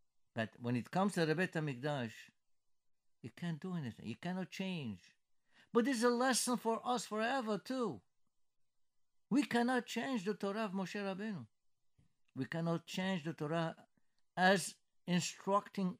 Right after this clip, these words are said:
is-, ins-, that was instructed to us from our Hachamim. And here's a point in question. We are now in the middle of the Sefirah.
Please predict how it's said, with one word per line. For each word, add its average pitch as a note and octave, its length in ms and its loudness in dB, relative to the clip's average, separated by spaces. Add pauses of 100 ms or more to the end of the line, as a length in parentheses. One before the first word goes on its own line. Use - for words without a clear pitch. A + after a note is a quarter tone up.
is-, D#3+ 200 -2 (100)
ins-, D#3+ 260 -4 (240)
that F#3+ 100 2
was E3 120 4
instructed F3 600 -2
to E3 160 0
us G3 220 4
from F3 380 2 (100)
our D#3 160 0
Hachamim. D3 460 -2 (1600)
And D#3 260 2
here's A3+ 320 0
a F#3+ 60 -2
point D#3+ 400 -4
in B2+ 80 -6
question. - 420 -8 (1300)
We C3+ 160 2
are F#3 200 2
now E3 260 4
in C3+ 140 -2
the C3+ 60 0
middle C3+ 280 0
of A2+ 120 -2
the G#2+ 60 -4
Sefirah. G2 540 -4